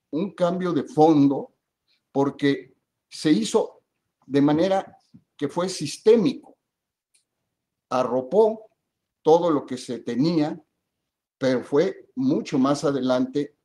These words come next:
en la construcción constitucional que se dio, particularmente en el artículo primero constitucional. Y consecuentemente esto también hizo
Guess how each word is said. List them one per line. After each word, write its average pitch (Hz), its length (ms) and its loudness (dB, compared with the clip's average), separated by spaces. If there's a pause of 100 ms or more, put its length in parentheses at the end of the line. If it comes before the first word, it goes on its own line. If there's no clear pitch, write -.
(180)
en 147 300 0
la 139 200 -2
construcción 180 800 -4
constitucional 139 1120 -2
que 135 120 -6
se 123 180 -6
dio, 139 320 2 (540)
particularmente 143 920 0
en 143 80 2
el 123 100 -2
artículo 131 560 -6
primero 113 480 -6
constitucional. 120 920 -8 (1120)
Y 135 80 -2
consecuentemente 208 960 -2
esto 208 260 0
también 160 460 2
hizo 147 360 -4